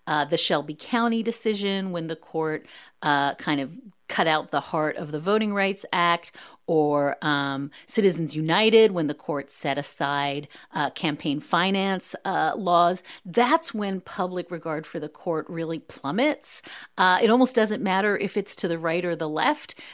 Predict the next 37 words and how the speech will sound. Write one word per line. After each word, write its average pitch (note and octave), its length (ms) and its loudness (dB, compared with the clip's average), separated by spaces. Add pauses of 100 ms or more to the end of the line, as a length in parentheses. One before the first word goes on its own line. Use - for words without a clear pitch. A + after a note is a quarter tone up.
(120)
The G3 120 0
American F#3 640 -2
public G#3 340 -2
gets G3 160 -6
very, A#3 480 4
very, F#3+ 240 -4
very F3 260 -6
anxious E3 560 -6
when F3 240 0
the D#3+ 80 -4
court D#3 400 -2
starts - 540 -4
to D#3 360 -4 (280)
wade D#3+ 420 0
into D3+ 760 -4
what D3 240 -4
looks - 320 -8
like C#3 400 -6
partisan D3 500 -4
politics. G3 640 2
I E3 100 -4
think - 320 -6
actually E3 320 -2
that's D3 300 -2
the C#3+ 260 -8
reason G3+ 480 -2 (280)
the D#3+ 100 -4
court - 300 -4
did D3 160 -4
not C#3+ 340 -4 (240)
get D#3 160 2
involved D3 560 -2
in D3+ 240 -4
Donald C#3+ 320 -6
Trump's C#3+ 300 -8
election C#3+ 640 -4
litigation. C#3 840 -10